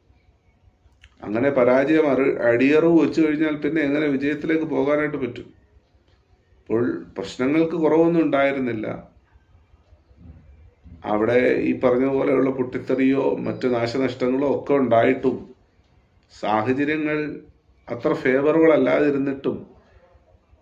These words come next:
ജയിക്കണം എന്നുള്ള താല്പര്യത്തോടുകൂടെ വിജയത്തിലേക്ക് എങ്ങനെയും എത്തിച്ചേരണം എന്നുള്ള ആഗ്രഹത്തോടുകൂടെ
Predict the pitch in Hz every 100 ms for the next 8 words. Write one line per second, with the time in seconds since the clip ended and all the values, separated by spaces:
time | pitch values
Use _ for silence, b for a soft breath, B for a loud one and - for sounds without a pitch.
0 | _ _ 120 117 120 123 160 - 190 190
1 | 190 - - 143 156 147 139 131 117 98
2 | 107 101 101 92 87 87 - - _ _
3 | _ _ _ _ _ _ _ _ _ _
4 | _ _ _ 110 107 117 160 165 170 175
5 | 139 131 143 151 135 - - - 120 143
6 | 147 131 127 123 104 107 107 110 110 107
7 | 101 90 98